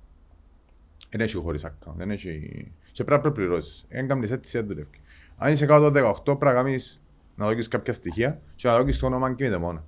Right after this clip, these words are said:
Όνομα και τηλέφωνο και μηδεμόνα. Αλλιώς δεν κάθεσαι. Την ώρα που, αναλόγω της ηλι-, α, ηλικιακά, κάνεις τα παιχνίδια, κάνεις τα παιχνίδια που, ε, ερέτια για την ηλικία σου. Θω-, θωρεί το σύστημα ότι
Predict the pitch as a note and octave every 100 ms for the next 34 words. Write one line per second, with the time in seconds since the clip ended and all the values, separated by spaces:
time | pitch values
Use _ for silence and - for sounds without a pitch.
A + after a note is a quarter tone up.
0 | - _ G#2+ A2+ B2+ B2+ B2+ G2+ G#2+ A#2
1 | F#2 D#2 D#2 C#2+ - - B2+ E3 E3 C#3+
2 | E2+ D2 - - _ - - - - -
3 | B2+ E3 F#3 E3 C#3 A2+ F2+ - G2+ A2
4 | C3+ D3 C#3+ A2+ B2+ A2+ G#2 G2 G2 D#2+
5 | F#2 E2 F#2+ C#3+ - - - - - -
6 | C3 C#3+ D3 D3 D#3+ G#2 - A#2 - -
7 | A2+ D3 - - - _ - _ _ _
8 | - - - - - - C#3 D3 D#3 C3+
9 | - B2+ - D3+ C#3+ C3+ C3+ - - -
10 | - - _ G#2 G#2 G#2 G2 G#2 G2+ A#2+
11 | A#2+ C3 B2+ C3 C#3 B2 F2 F#2 E2+ -
12 | - - G2 F#2+ - - G#2 G#2 A2 G#2
13 | G2 - F2+ F2+ C3+ D3 - - _ -
14 | F#2+ G2 F#2+ F2+ E2+